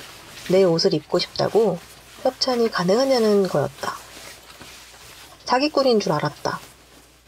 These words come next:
믿었지 않았지만 속는 셈 치고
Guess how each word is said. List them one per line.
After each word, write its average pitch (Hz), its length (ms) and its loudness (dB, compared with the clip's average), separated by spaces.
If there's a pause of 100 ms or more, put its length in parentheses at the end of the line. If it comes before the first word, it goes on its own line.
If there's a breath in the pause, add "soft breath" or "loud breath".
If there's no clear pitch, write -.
(300)
믿었지 240 420 2
않았지만 175 760 0 (640)
속는 269 380 2
셈 254 200 2
치고 214 480 2